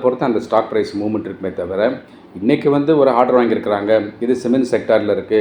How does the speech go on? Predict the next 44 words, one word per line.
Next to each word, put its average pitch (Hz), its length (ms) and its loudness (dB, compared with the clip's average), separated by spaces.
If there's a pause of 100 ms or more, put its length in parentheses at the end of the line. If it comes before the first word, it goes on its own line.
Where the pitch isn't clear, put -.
கன்ஸ்ட்ரக்ஷன் 110 540 -4
செக்டார்ல 98 420 0
இருக்கு, 95 200 -4 (500)
இது 123 100 0 (100)
நல்லா 123 200 2 (120)
போகும், 101 320 -4
அல்லது 139 260 0
வேற 117 120 6
ஏதாவது 127 200 4
பெரிய 123 220 2
கம்பெனி 110 240 -2
இந்த 95 140 -8
கம்பெனி 107 200 -2 (160)
வாங்குவாங்க, 113 460 0
அந்த 98 160 -6
மாதிரி 127 200 0
எந்த 127 180 -2
விதமான 120 320 0
எதிர்பார்ப்பும் 113 540 -4
வச்சுக்கிட்டு 95 400 -8 (380)
இந்த 104 140 -6
மாதிரி 113 200 -4
சின்ன 113 200 -2
ஸ்டாக்கை 98 320 0
வாங்கவே 101 240 -2
கூடாது. 101 180 -2
அதுக்கு 143 180 -2
வந்து 123 180 -2
மார்க்கெட் 123 380 -2
லீடரா 131 260 4
இருக்கக்கூடிய 104 400 0
ஸ்டாக், 104 280 -2
இந்த 101 100 -2
அல்ட்ராடெக் 104 480 -2
மாதிரி 101 140 -4
ஸ்டாக்கை 101 300 -2
வாங்கிட்டு 92 260 -8
போயிடலாம். 90 340 -8 (480)
அப்ப 107 100 -4 (100)
இந்த 127 180 -4
ஸ்டாக்கை 123 380 2
வந்து 123 180 -2 (1120)
என்ன 123 120 4 (140)
கேட்டா 104 280 2